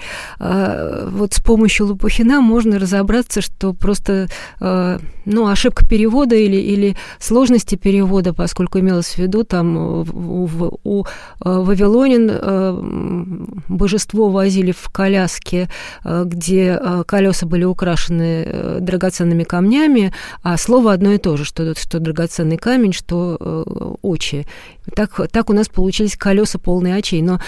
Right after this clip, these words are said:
когда читаешь Ветхий Завет, на вот такого рода колеса, э, натыкаешься постоянно. И что делать? Ведь не у всех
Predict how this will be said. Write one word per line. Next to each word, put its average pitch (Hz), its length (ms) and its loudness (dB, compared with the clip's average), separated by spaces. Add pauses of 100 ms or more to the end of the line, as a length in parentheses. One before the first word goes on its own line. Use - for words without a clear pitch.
(120)
когда 202 240 0
читаешь - 360 0
Ветхий 226 260 2
Завет, 233 360 2
на 208 160 2
вот 202 220 -2
такого 208 420 -2
рода 214 220 2
колеса, 208 640 0
э, 190 160 -4
натыкаешься 190 540 -2
постоянно. 208 840 0
И 208 260 0 (380)
что 220 240 2
делать? 220 540 2
Ведь 185 320 -4
не 202 160 4
у 202 60 2
всех 269 260 2